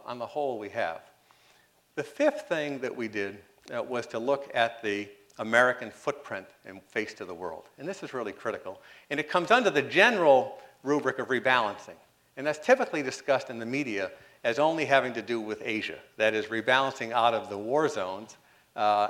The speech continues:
in, uh, in the Middle East and in South Asia, uh, to, uh, a lot more emphasis in Asia. And that was part of it, but it was a more general rebalancing.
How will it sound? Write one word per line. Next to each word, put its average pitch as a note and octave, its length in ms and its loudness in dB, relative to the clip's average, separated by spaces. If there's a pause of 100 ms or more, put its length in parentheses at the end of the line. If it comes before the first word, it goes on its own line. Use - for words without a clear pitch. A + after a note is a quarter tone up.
(120)
in, A2 300 -6
uh, G2+ 240 -4
in A2+ 80 -14
the A2 60 -12
Middle A#2 220 -4
East G#2+ 260 -4
and G#2 100 -16
in F#2 80 -18
South G2+ 240 -2
Asia, G2+ 300 -4 (360)
uh, G2+ 180 0 (240)
to, A2+ 380 -2
uh, A2 160 0
a B2+ 40 -2
lot B2 220 8
more A2+ 160 -2
emphasis A2+ 440 -8
in A2+ 60 -8
Asia. G#2+ 260 -4
And B2+ 120 -6
that F#3+ 160 4
was F3+ 140 -4
part G3+ 260 6
of G2 80 -2
it, G2 140 -8
but F3 80 2
it F3+ 60 0
was F#3 120 -2
a G3+ 60 0
more G3 160 2
general G3+ 280 0
rebalancing. F#2+ 600 -4